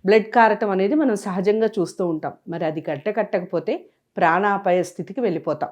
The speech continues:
అవునా కాదా? మరి అలాంటి కే విటమిన్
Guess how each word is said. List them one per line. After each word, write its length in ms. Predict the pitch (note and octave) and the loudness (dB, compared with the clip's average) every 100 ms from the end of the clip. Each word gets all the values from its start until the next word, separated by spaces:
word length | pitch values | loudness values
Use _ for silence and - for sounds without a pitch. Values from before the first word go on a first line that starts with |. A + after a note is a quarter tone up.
| - _ _ | -10 _ _
అవునా 240 | F3 B3 D#4+ | -2 -2 0
కాదా? 320 | G#3+ F#3 F#3 - _ _ - | 2 2 0 -4 _ _ -2
మరి 200 | F3+ F3+ F3+ | 2 2 2
అలాంటి 480 | F3 F#3+ A3+ C4+ B3+ | 2 4 4 2 0
కే 340 | B3 - G#3+ A3+ | -2 4 6 8
విటమిన్ 500 | A#3 A3 G3+ A#3+ | 4 0 0 0